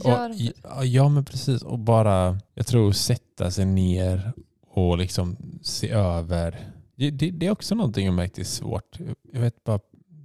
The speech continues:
Speaker 2: snackade med, eh, min farsa.
Speaker 1: Mm.
Speaker 2: Så, så här, ja, men kan du inte bara gå, gå typ sex månader tillbaka och så tar du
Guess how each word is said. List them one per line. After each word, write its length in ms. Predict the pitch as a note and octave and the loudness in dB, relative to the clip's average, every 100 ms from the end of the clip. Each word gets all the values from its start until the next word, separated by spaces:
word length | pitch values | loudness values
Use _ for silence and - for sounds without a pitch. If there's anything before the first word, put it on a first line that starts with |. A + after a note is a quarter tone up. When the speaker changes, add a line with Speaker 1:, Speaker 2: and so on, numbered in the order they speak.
| B2 _ _ - | -20 _ _ -12
Speaker 2:
snackade 440 | - G#2 - F2+ | -8 -6 -4 -2
med, 560 | F2+ E2+ E2 F2 E2+ F2 | -2 -2 -4 -4 -4 -2
eh, 60 | |
min 180 | F2+ F2+ | -2 -4
farsa. 480 | - - - - C#3+ - _ - | -6 -10 -8 -8 -8 -10 _ -8
Speaker 1:
Mm. 280 | F#3 F3 G3+ _ | -2 -2 -2 _
Speaker 2:
Så, 280 | - A#2 G2 | -14 -8 -6
så 120 | G#2+ | -4
här, 120 | - - - | -6 -8 -2
ja, 60 | |
men 240 | A2+ A2+ - _ _ _ _ - | 2 2 0 _ _ _ _ -2
kan 160 | A#2+ | 0
du 40 | B2 | 0
inte 140 | - | 0
bara 160 | C3+ A#2 F#2+ _ _ _ _ _ _ - | 0 -2 -4 _ _ _ _ _ _ -6
gå, 100 | C3 | -4
gå 260 | A#2 D3 | 2 4
typ 200 | D3 A2+ | 4 0
sex 520 | - - G#2 - - - | -2 -4 -4 -6 -6 0
månader 400 | F#2 E2+ E2+ E2+ | 0 0 -2 -4
tillbaka 500 | F#2 E2+ - - A2+ | -4 -4 -4 -4 -2
och 120 | A2+ | -2
så 60 | |
tar 100 | - | -2
du 80 | A#2+ | -4